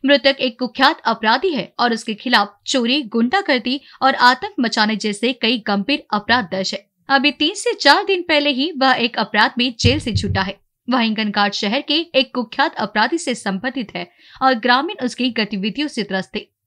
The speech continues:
कल नौ तारीख को रात करीब साढ़े दस बजे वह नशे में धुत होकर गांव के कुछ शराब विक्रेताओं के पास शराब लेने गया, लेकिन शराब नहीं मिलने पर उसने कुछ लोगों को परेशान किया और दहशत निर्माण करना शुरू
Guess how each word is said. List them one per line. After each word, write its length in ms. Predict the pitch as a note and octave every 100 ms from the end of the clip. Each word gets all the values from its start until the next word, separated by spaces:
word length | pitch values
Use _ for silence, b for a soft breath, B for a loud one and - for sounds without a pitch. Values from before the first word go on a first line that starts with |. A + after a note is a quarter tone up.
| -
कल 220 | E4+ D4+
नौ 200 | B3+ G4 -
तारीख 260 | E4 C#4+ -
को 140 | D4
रात 320 | D4 C4 E4+ -
करीब 260 | C4 A#3+
साढ़े 340 | - A#3+ G#3+ G3+
दस 160 | A#3+ -
बजे 300 | C4 G#3 - -
वह 180 | A3+ A#3
नशे 340 | A3 G#3+ F4+
में 120 | F4 -
धुत 220 | A#3 A3+
होकर 340 | A3+ - B3 A#3+ A3+
गांव 180 | A3 D4
के 80 | E4+
कुछ 260 | - A3 -
शराब 300 | G3+ A#3 G#3
विक्रेताओं 460 | G#3 G3+ G3 G3 C4+
के 140 | C#4+
पास 340 | - G3 G3+ _
शराब 380 | - A#3+ B3 A#3
लेने 220 | G3+ G3 G3+
गया, 220 | A3+ - B B
लेकिन 320 | C4+ C4+ C4+ C4+
शराब 360 | B3 A#3+ D4 C4
नहीं 260 | G#3+ E4
मिलने 280 | D#4+ C4+ C#4
पर 260 | A#3+ A3+ - _ -
उसने 300 | C#4+ - D#4
कुछ 300 | D#4 C#4 -
लोगों 280 | A#3 A#3 G#4
को 140 | G4+ E4+
परेशान 540 | G#3+ G#3 C4+ D4 G3+ -
किया 200 | F#3+ F#3+ A3+
और 180 | A3+ G3+
दहशत 340 | G#3+ G3+ A#3+ B3+
निर्माण 340 | A3+ G#3 B3
करना 300 | D4 A3 G3 A3+
शुरू 260 | - A#3+